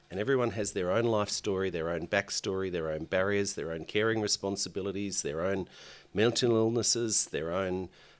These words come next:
anxieties, their own labour market, their own way of being in the world at that point. And the most important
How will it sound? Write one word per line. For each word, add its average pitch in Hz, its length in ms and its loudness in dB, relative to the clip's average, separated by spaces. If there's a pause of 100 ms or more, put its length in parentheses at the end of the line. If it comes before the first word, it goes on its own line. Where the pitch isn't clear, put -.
(140)
anxieties, 101 880 2
their 98 200 4
own 104 160 4
labour 98 320 0
market, 90 440 -2
their 92 200 0
own 95 280 -2 (140)
way 104 260 2
of 78 160 -4
being 101 340 0
in 82 120 -2
the 82 80 -6
world 82 340 -4
at - 120 -8
that - 220 -4
point. 87 320 -6 (200)
And 90 360 -6 (360)
the 98 60 4
most 107 380 4
important 110 580 -2